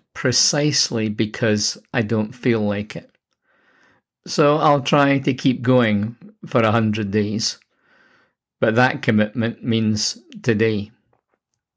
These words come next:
In Psalm thirty-six, David has a message in his heart from God.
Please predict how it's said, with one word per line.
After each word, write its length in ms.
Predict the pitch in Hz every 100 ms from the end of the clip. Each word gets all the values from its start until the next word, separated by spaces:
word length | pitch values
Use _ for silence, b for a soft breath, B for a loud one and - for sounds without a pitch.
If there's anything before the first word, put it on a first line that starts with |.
| _ _ _ _ b b b b b _ _ _
In 160 | 143 120
Psalm 480 | - 131 127 120 -
thirty-six, 840 | - 123 - 120 - 117 - - - b b b -
David 360 | 131 131 127
has 260 | 120 127 123
a 80 | 123
message 480 | 131 131 143 123 -
in 180 | 143 120
his 180 | 120
heart 320 | 135 123 123 -
from 240 | 120 113
God. 400 | 113 113 107